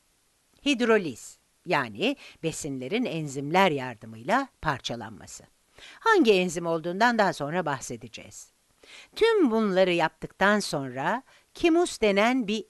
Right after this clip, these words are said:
ürün elde edilir. Kimus parçalanmış besinlerin karıştırıldıktan sonraki halidir. Buna midenin kullandığı enzimler ve sıvılar da dahildir.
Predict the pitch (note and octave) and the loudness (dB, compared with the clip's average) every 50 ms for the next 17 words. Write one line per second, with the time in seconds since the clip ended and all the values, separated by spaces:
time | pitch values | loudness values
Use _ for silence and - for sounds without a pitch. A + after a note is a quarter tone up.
0 | _ - E3 F3 E3+ F3+ F3 D#3 B2+ - B2 C3 A#2+ G#2 A#2+ A2+ G#2+ G#2+ - A2+ | _ -6 -4 -2 -2 -2 -2 -4 -6 -8 -12 -12 -12 -12 -14 -14 -14 -16 -16 -20
1 | G2 - G2 - - - _ _ - - - - _ - F#4 F4+ G4+ G#4+ - - | -20 -18 -18 -18 -18 -18 _ _ -20 -20 -20 -20 _ -2 0 2 2 0 0 2
2 | E4+ D#4 D4+ - - D#4 C#4+ C#4 C#4 C#4 D4 E4+ - - G3 F#3 - G3+ F#3+ F3+ | 2 2 2 2 2 2 4 4 4 4 2 0 0 -2 -4 -4 -2 -4 -2 0
3 | F3+ F3+ G3 A3 A#3+ - F#3+ F#3 F3 - - F#3+ F3 F3+ F3+ D#3+ F#3 - - B3 | 0 0 0 0 -2 -2 -2 -2 -2 -4 -6 -6 -6 -6 -6 -6 -8 -2 0 0
4 | B3 B3+ - - D#3+ D3+ C#3+ D3 D#3 - G3+ F3+ D#3 C#3+ C3 A#2+ A2 F#2+ - - | 2 2 0 -4 -6 -6 -6 -8 -6 -6 -4 -4 -4 -4 -4 -6 -10 -14 -18 -18
5 | - - - - - _ _ _ _ _ _ _ _ _ _ _ _ _ _ G3 | -12 -10 -10 -10 -10 _ _ _ _ _ _ _ _ _ _ _ _ _ _ -2
6 | B3 B3+ D4 D4+ D#4+ D4+ - - - - - A3 A#3+ A#3+ G#3+ A3 A#3 C4 C#4+ C#4+ | 2 4 6 4 4 2 -2 -10 -18 -8 -2 -2 0 0 0 0 2 2 2 2
7 | B3 - - G3 F#3+ F#3+ F#3 F3+ F3+ F3 E3+ F#3+ F#3+ D#3+ B2+ C3+ C#3+ C3+ - - | 0 0 -2 0 4 4 4 4 4 2 2 2 2 2 0 -2 -6 -8 -10 -12
8 | B2+ D3 F#3+ A#3+ D4 D4 A#3 B3 D4+ D4+ - _ - - - G#3 F#3+ G3+ G#3 G#3 | -8 -4 -2 -2 -2 0 0 -2 -2 -2 -4 _ -6 -4 -2 0 0 2 2 2
9 | F#3+ D#3+ C3 B2+ - F#3+ D3+ D3 C3+ C3+ A2+ F#2+ A#2 F#2+ - - - - - - | 2 2 0 -2 -6 -8 -6 -6 -6 -6 -6 -8 -14 -18 -18 -20 -20 -20 -20 -20
10 | - - | -20 -20